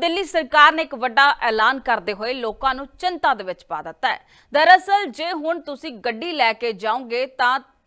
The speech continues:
ਤੁਹਾਡੀ ਗੱਡੀ ਜਿਹੜੀ ਆ, ਦਿੱਲੀ ਪੁਲਿਸ ਬਾਰਡਰ ਤੋਂ ਹੀ ਮੋੜ ਦੇਵੇਗੀ। ਹੋ ਸਕਦਾ ਹੈ ਹੁਣ ਤੁਹਾਨੂੰ ਸਾਵਧਾਨੀ ਵਰਤਣ ਦੀ ਜ਼ਰੂਰਤ ਹੈ।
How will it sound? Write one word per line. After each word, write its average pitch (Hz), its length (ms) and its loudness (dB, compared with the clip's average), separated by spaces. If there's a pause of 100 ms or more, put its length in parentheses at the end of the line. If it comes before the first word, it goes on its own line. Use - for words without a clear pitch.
ਤੁਹਾਡੀ 240 440 0
ਗੱਡੀ 220 400 -6
ਜਿਹੜੀ 202 320 -6
ਆ, 254 100 4
ਦਿੱਲੀ 254 380 -6
ਪੁਲਿਸ 220 500 -6
ਬਾਰਡਰ 233 500 0
ਤੋਂ 202 220 -10
ਹੀ 196 160 -14 (240)
ਮੋੜ 285 360 4
ਦੇਵੇਗੀ। 180 480 -12 (260)
ਹੋ 359 160 2
ਸਕਦਾ 185 400 -6
ਹੈ 175 120 -20 (440)
ਹੁਣ 320 180 0
ਤੁਹਾਨੂੰ 311 440 2
ਸਾਵਧਾਨੀ 247 680 0
ਵਰਤਣ 214 420 -6
ਦੀ 226 180 -10
ਜ਼ਰੂਰਤ 202 580 -4
ਹੈ। - 60 -18